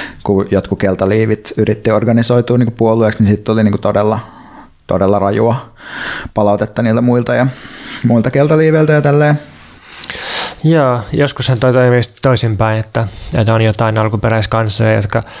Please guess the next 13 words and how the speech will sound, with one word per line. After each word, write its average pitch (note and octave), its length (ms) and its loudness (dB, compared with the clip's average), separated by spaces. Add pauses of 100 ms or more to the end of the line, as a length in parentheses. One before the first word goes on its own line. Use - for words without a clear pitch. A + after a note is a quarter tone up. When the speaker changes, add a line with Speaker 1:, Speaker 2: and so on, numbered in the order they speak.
(400)
Speaker 2:
ensin C3 240 2
on B2+ 60 4
järjestäytynyt A#2+ 560 0
poliittisesti B2+ 720 2
ja A2 100 0
sitten A#2 400 0
ottaa A2+ 500 0 (260)
aseet A2+ 560 -2
myöhemmin G#2 420 2
käyttöön, G#2+ 280 -2
niin G#2 100 0
kuin - 60 -6
zapatistit A2 720 -2